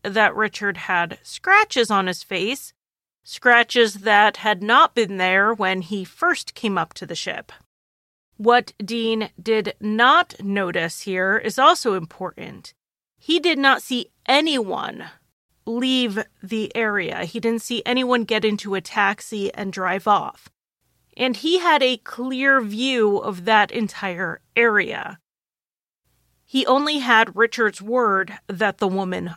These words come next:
left. Later that week,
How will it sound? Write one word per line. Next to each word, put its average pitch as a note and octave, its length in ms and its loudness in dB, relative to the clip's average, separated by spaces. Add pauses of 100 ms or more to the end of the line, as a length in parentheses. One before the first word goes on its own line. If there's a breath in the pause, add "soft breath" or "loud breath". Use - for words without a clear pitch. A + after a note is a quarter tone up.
(120)
left. - 680 -6 (920)
Later D#4+ 500 2
that B3+ 400 2
week, A#3+ 440 -8